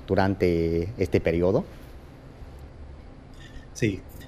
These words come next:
Speaker 2: Eh, empecé mi trabajo como corresponsal en Buenos Aires en diciembre de dos mil dieciséis, entonces ha sido más de siete años hasta este momento.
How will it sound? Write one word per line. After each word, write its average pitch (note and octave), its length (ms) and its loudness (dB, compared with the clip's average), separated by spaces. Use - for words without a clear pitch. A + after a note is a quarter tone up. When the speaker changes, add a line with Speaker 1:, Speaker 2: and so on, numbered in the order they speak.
Speaker 2:
Eh, A#2 340 4
empecé C#3+ 460 4
mi F3 140 8
trabajo C#3+ 400 4
como A2+ 220 2
corresponsal G2+ 520 2
en A2 120 2
Buenos G2 400 2
Aires A2 500 2
en G2 320 -2
diciembre A2+ 840 2
de G2 180 0
dos F#2+ 180 -2
mil G#2+ 80 2
dieciséis, G2+ 720 2
entonces G2 480 0
ha E2+ 80 -2
sido G#2 300 0
más G2 240 -2
de F#2 200 2
siete A#2+ 360 4
años C#3 480 4
hasta F#2+ 280 -2
este G2 200 -6
momento. F#2 680 0